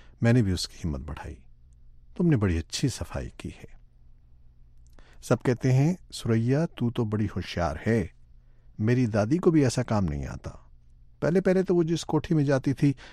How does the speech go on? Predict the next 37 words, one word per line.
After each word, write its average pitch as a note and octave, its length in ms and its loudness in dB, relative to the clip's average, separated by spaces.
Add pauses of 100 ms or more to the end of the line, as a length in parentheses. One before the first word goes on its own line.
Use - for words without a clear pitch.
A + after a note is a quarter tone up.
(140)
بس C3 160 2
دو B2+ 240 4
دن B2 220 4
بعد A#2+ 160 2
نکال G#2+ 500 2
دی F#2 120 0
جاتی۔'" - 300 -6 (1700)
اپنی - 340 -4
تعریف D2+ 320 -2
سن D#2 180 -6
کر D2+ 160 -6
وہ D#2 200 -8 (320)
اس - 280 -12
وقت - 220 -6 (380)
بڑی E2 200 -4
مغرور G#2+ 600 0
نظر - 240 -10
آ - 140 -12
رہی - 240 -14
تھی۔ - 140 -20 (600)
"پہلے A#2+ 280 4
کیا B2+ 180 2
کام B2+ 260 2
کرتی B2 300 -2
تھی C3 140 -2
تمہاری G2+ 300 0
دادی؟" D2+ 380 -6 (380)
میں F#2 80 -4
نے D2 80 -8
پوچھا۔ - 340 -16 (1300)
"کچھ F3 200 2
نہیں، F3 180 6 (640)
گھر D#3+ 120 6
میں D#3 120 4
کام F#2 220 0
کرتی G#2 320 -2
تھی۔ E3 220 2